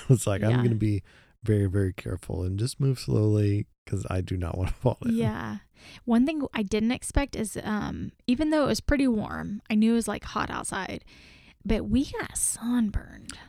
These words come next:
Speaker 1: We did. We got a lot of sun.
Speaker 2: Yeah, that was intense.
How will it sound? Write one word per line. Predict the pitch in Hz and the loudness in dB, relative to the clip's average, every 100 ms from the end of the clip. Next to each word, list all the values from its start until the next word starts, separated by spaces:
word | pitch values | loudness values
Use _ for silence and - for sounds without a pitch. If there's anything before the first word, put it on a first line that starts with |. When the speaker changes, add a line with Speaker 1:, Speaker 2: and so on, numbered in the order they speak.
| - | -4
Speaker 1:
We | 104 | 0
did. | 98 85 | 0 0
We | 92 | -2
got | 92 | -2
a | - | -4
lot | 80 82 | -4 -6
of | - | -6
sun. | - - - 107 - - | -10 -10 -12 -12 -14 -18
Speaker 2:
Yeah, | 208 240 233 220 220 240 | -14 -10 -10 -10 -10 -12
that | 262 | -12
was | 247 | -10
intense. | 226 208 - - 254 220 - | -8 -8 -8 -4 -2 -2 -6